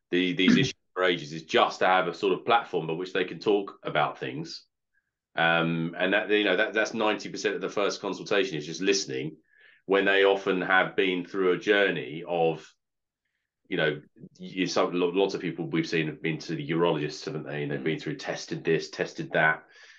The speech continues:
Speaker 1: had blood test this, blood test, but they, they always pretty much say, you know, "We've not had an opportunity to really just, this is how, this is how it is, this is how my relationship is with my partner,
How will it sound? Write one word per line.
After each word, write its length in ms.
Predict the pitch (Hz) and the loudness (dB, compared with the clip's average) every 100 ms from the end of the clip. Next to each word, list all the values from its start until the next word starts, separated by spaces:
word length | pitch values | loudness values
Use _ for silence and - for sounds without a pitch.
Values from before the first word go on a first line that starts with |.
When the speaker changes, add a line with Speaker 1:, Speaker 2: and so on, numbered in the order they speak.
| _ | _
Speaker 1:
had 240 | - 85 - | -6 -4 0
blood 240 | 92 82 | 2 2
test 300 | - 80 - | -2 -4 0
this, 160 | 85 80 | -2 0
blood 180 | 90 85 | -2 0
test, 220 | 87 - | -2 -2
but 100 | 92 | 0
they, 160 | 101 | 0
they 200 | 98 104 | 2 2
always 420 | 107 113 92 78 73 | 2 0 0 -2 -4
pretty 220 | - 78 | -6 -6
much 240 | 71 67 | -6 -4
say, 280 | 82 78 73 - | 0 0 -2 -6
you 80 | 82 | -2
know, 140 | 71 | -2
"We've 100 | 80 | -2
not 200 | 85 92 | -2 0
had 140 | 78 78 | 0 0
an 80 | 80 | -2
opportunity 580 | - 80 85 76 80 | -2 -4 -4 -4 -4
to 100 | 76 | -4
really 180 | 82 - | -2 -4
just, 320 | - - - _ _ - | -8 -12 -16 _ _ -10
this 120 | 85 | -8
is 100 | 82 | 0
how, 260 | 82 82 80 | 2 2 0
this 100 | 101 | 0
is 60 | |
how 160 | 95 90 | 2 2
it 100 | 90 | 2
is, 220 | 92 82 - - | 0 -2 -14 -12
this 120 | 87 | -6
is 80 | 82 | 0
how 80 | 80 | 0
my 100 | 80 | 2
relationship 500 | 78 90 98 98 87 | 2 2 2 0 -2
is 140 | 85 | -2
with 80 | 80 | -2
my 120 | 78 | -4
partner, 520 | 76 98 92 90 92 | 0 2 2 0 -2